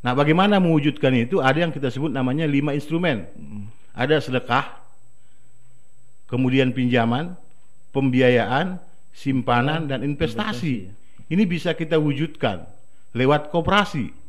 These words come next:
Speaker 1: Maka kepedulian tadi atau kesetiakawanan di nilai-nilai koperasi itu bisa diwujudkan kalau lima pilar ini kita praktekkan dan kita konsisten di situ.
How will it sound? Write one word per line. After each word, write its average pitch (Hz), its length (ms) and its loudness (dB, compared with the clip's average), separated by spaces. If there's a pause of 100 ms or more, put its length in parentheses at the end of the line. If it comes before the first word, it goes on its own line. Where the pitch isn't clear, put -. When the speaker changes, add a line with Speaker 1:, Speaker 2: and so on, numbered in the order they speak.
(320)
Speaker 1:
Maka 127 480 -2 (320)
kepedulian 147 800 6
tadi 127 400 -2 (640)
atau 135 240 0
kesetiakawanan 143 1040 2
di 135 80 0
nilai-nilai 135 400 0
koperasi 131 480 -2
itu 151 320 -4 (480)
bisa 139 240 -2
diwujudkan 135 720 2 (480)
kalau 123 240 0
lima 160 400 4
pilar 135 320 4
ini 139 120 2
kita 135 200 -4
praktekkan 123 560 -4
dan 120 160 -2
kita 113 320 -6
konsisten 170 640 -2
di 160 80 0
situ. 143 400 -4